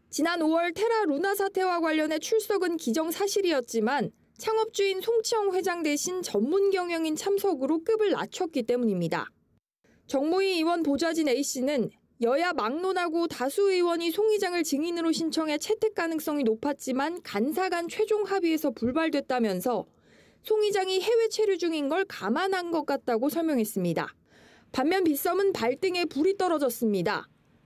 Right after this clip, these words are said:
두나무와는 달리 은둔의 창업주이자 사실상 실소유주인 이정훈 의장이 직접 소환됐기 때문입니다. 정무위는 빗썸에 상장한 이후 천 배 가까이 폭등한 아로하나 코인과 관련해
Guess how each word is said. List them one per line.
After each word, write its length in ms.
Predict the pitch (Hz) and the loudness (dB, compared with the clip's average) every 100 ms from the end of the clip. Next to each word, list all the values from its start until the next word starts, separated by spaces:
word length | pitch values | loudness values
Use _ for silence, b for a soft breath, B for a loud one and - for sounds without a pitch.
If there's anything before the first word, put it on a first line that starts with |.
| - | -6
두나무와는 640 | 262 359 370 370 359 349 | 0 0 2 0 0 -2
달리 460 | 330 311 311 330 330 | 0 2 2 2 2
은둔의 440 | 285 339 381 381 | 0 0 0 0
창업주이자 840 | 370 440 480 453 381 359 320 320 330 | -2 -2 -2 -2 -2 0 0 -2 -2
사실상 600 | - 403 403 392 359 359 | -2 0 0 0 -2 -2
실소유주인 800 | - 415 403 381 349 311 302 233 | 0 0 2 2 2 0 0 0
이정훈 420 | 220 311 294 269 | 2 2 0 0
의장이 520 | 254 233 226 359 392 | 0 2 0 0 -2
직접 400 | - 220 311 285 | -4 -4 -2 -2
소환됐기 540 | - 403 381 311 220 | 0 0 2 0 -2
때문입니다. 680 | 208 233 220 185 165 156 123 - b b b b b | -2 2 2 2 0 -2 -6 -14 b b b b b
정무위는 580 | 294 302 370 359 392 381 | 0 2 2 2 2 2
빗썸에 460 | 277 - 415 381 | 0 0 2 2
상장한 500 | 392 427 453 440 415 | 2 2 2 2 0
이후 300 | 370 330 370 | 0 2 0
천 300 | 339 - 480 | -2 -2 0
배 120 | 466 427 | 2 0
가까이 340 | 370 359 359 | 0 0 -2
폭등한 560 | 359 330 - 330 320 320 | -2 -6 -6 -4 -2 -2
아로하나 560 | 196 269 370 370 349 | -2 0 2 2 -2
코인과 420 | 339 339 311 294 | 0 0 2 2
관련해 600 | 269 254 226 208 254 214 | 2 2 2 2 0 -2